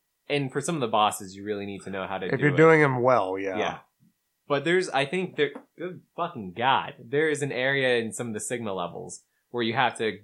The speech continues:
Speaker 1: jump back and forth real quick and, like, kind of be good on it. But, like, by that point, you should
Speaker 2: You,
Speaker 1: have it
Speaker 2: yeah, you
Speaker 1: down,
Speaker 2: should have
Speaker 1: you
Speaker 2: it.
Speaker 1: know.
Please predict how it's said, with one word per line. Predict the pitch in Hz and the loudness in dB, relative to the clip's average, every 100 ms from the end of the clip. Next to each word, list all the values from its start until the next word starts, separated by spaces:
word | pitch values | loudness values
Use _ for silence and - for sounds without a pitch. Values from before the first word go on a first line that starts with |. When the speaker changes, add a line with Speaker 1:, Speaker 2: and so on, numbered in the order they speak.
| - | -12
Speaker 1:
jump | - 120 107 | -2 0 0
back | - 104 104 - | 0 2 2 -4
and | 113 101 | -10 -6
forth | 117 107 98 | -2 -2 -2
real | 110 123 117 | -2 -2 -2
quick | - 120 110 | -4 -4 -4
and, | 104 | -6
like, | 104 95 - | -6 -8 -10
kind | - 117 | -8 -4
of | 107 | -4
be | 95 92 | -8 -12
good | 98 98 | -6 -4
on | 110 127 | -2 -2
it. | 147 - _ _ _ _ - | -6 -8 _ _ _ _ -6
But, | 170 | -2
like, | 170 - | -2 0
by | 139 | 2
that | 127 117 - | 2 0 -4
point, | 104 92 87 _ | -8 -8 -10 _
you | - 104 107 | -18 -14 -12
should | 104 - | -10 -10
Speaker 2:
You, | 92 | -8
Speaker 1:
have | 98 135 139 | -2 -2 0
it | |
Speaker 2:
yeah, | 151 110 | 0 0
you | 107 | -4
Speaker 1:
down, | 98 | -6
Speaker 2:
should | 85 123 85 | -4 -4 -4
have | 85 87 | -8 -8
Speaker 1:
you | |
Speaker 2:
it. | 95 | -8
Speaker 1:
know. | 87 107 | -10 -12